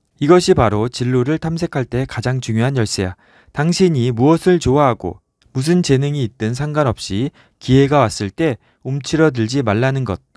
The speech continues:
승세를 잘 판단해서 확신이 든다면 다른 사람의 반대와 판에 박힌 경고는 무시해. 행운의 여신을 굳건히 잡고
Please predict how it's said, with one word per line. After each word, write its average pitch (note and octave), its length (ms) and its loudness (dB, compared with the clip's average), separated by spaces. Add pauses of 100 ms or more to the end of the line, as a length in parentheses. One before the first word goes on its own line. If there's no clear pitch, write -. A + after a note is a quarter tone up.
(240)
승세를 F#3 540 2
잘 B2+ 240 0
판단해서 C#3+ 760 -4 (240)
확신이 E3+ 520 -2
든다면 B2 640 -2 (280)
다른 D3 260 0
사람의 D#3+ 480 0
반대와 B2+ 640 0 (360)
판에 F#3+ 260 -2
박힌 F3+ 320 -2
경고는 B2+ 400 -2
무시해. A2+ 440 -4 (640)
행운의 G#3 420 4
여신을 B2 560 0
굳건히 C#3+ 440 -6
잡고 A#2 480 -4